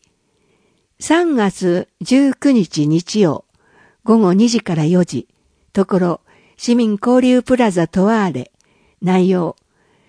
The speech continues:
ライフイベントと必要なお金の話。対象、市内在住、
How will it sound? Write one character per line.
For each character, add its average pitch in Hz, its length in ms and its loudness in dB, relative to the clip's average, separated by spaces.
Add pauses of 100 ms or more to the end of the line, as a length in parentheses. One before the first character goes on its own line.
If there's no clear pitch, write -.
(300)
ラ 247 260 2
イ 320 60 2
フ 311 160 -2
イ 294 100 2
ベ 294 160 4
ン 277 80 -2
ト 202 160 -2
と 165 160 0
必 - 300 -4
要 262 160 4
な 233 200 2
お 196 80 4
金 233 300 0
の 214 160 2
話。 175 640 -4 (720)
対 180 180 -2
象、 165 360 -6 (400)
市 - 200 -4
内 214 220 2
在 170 260 0
住、 160 360 -2